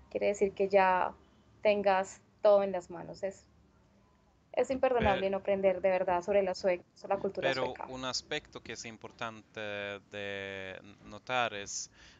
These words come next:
Speaker 2: que una persona que habla inglés tiene mucha más independencia en Suecia que alguien que solo ha-,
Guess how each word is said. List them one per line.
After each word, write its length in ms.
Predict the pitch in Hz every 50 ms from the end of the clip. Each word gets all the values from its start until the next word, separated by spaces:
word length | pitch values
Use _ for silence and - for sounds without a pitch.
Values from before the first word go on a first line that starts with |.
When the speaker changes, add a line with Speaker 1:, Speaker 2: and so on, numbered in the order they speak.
| _ _ - -
Speaker 2:
que 360 | - - 113 107 104 101 101 -
una 260 | - 123 123 123 120
persona 400 | 110 - 110 - - 131 120 117
que 160 | 104 - 131 131
habla 320 | 147 156 151 143 127 117
inglés 760 | 110 107 104 98 101 104 104 101 101 - - - - - - _
tiene 480 | - - - 123 123 127 135 135 135 127
mucha 360 | 120 120 120 - - - 110
más 320 | 107 107 107 104 101 - -
independencia 1400 | 107 101 101 95 - - 101 101 104 104 107 131 135 139 127 120 110 107 104 - - - 113 107 101 98 98 98 92 -
en 480 | - 98 98 98 95 98 98 98 98 98
Suecia 520 | - - - 120 113 107 - - 107 104
que 160 | - - 107
alguien 300 | 101 101 95 98 101 98
que 120 | 98 101 95
solo 300 | - - 107 101 101 101
ha-, 180 | 98 98 98